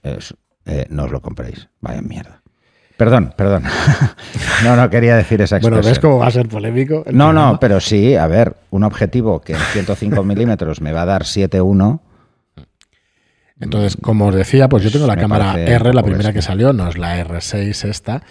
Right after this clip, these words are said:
Speaker 2: y bueno, y, y es excepcional en calidad, pero claro, ¿qué diferencia
Speaker 1: Sí.
Speaker 2: hay? Pues, pues tenemos la diferencia de quinientos euros en los modelos, eh, en esos modelos, en la R, ¿vale?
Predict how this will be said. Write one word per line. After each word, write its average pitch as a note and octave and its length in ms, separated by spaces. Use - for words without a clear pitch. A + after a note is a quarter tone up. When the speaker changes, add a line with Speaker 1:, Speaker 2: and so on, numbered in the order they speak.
Speaker 2:
y G2+ 100
bueno, F2+ 220
y, F2 240
y G#2 140
es A#2 160
excepcional F2+ 720
en E2+ 80
calidad, D#2+ 440
pero E2+ 180
claro, F2+ 320
¿qué G#2 100
diferencia F#2+ 560
Speaker 1:
Sí. C2 80
Speaker 2:
hay? G#2 60
Pues, - 260
pues G2 140
tenemos A2 300
la A2+ 80
diferencia G#2+ 520
de E2+ 120
quinientos G2+ 540
euros G2 340
en D#2 120
los D#2+ 160
modelos, F2+ 760
eh, D#2+ 560
en F#2+ 120
esos G2 220
modelos, A#2 540
en G2+ 200
la F#2 160
R, B2 320
¿vale? G#2 300